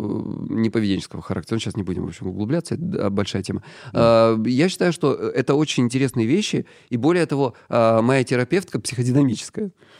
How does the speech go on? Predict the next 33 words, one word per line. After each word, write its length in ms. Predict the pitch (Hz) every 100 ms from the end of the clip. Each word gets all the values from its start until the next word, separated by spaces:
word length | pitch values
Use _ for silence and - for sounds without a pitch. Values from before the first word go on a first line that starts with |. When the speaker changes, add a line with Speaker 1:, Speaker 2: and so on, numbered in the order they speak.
| - -
Speaker 1:
потому 300 | - 110 151
что 120 | -
мне 180 | 123 139
интересно 380 | 123 123 151 123
заниматься, 580 | 104 107 127 - 117 - -
э, 200 | - 110 -
ну, 160 | 123
познанием 560 | - 123 110 120 110 101
себя 380 | - 104 160 151
и 300 | 117 110 110
пониманием 560 | 123 117 123 127 110
каких-то 340 | 107 - - 107
принципов, 460 | 120 110 - -
там, 120 | 95 90
поведения 460 | 104 107 156 151
и 40 | 117
так 180 | 117
далее. 320 | 104 101 - - _ _ - -
Но 160 | 113 135
это 400 | 165 208 165 127 - _ -
вещь, 360 | 107 143 202
которая, 400 | - 117 143 123
как 200 | - -
мне 240 | 120 120 101
кажется, 580 | 101 90 - - - - _ _ -
э, 300 | - 110 107
работает 640 | 117 117 143 185 139 113 -
для 180 | 113 117
того, 220 | 113 139
чтобы 400 | 196 - 120 123 - _ -
что-то 300 | - 170 160
улучшить, 680 | - 120 113 - - - - _ _ _ _ _ _ _
Speaker 2:
Так. 160 | -